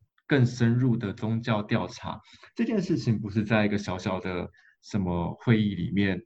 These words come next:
出来的，而且这个是在总督府召开会议，是由当时的安东真美总督在会议上面讲出来的话。对，所以我觉得一个这么大的一个总督，他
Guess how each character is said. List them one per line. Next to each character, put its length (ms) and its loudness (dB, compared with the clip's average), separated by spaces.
出 240 2
来 200 4
的， 140 -2
而 160 2
且 140 4
这 120 4
个 80 6
是 140 2
在 420 4
总 240 0
督 180 8
府 240 0
召 180 2
开 220 -2
会 220 0
议， 340 -4
是 380 6
由 160 2
当 240 6
时 420 -4
的 320 0
安 180 2
东 160 2
真 160 2
美 140 2
总 280 -4
督 240 -4
在 320 2
会 360 2
议 160 8
上 220 4
面 180 4
讲 200 -2
出 160 -2
来 100 4
的 100 -4
话。 220 2
对， 140 4
所 80 10
以 40 12
我 220 10
觉 120 6
得 160 4
一 100 4
个 140 8
这 180 2
么 120 4
大 200 4
的 100 4
一 60 4
个 280 4
总 240 0
督， 420 6
他 420 4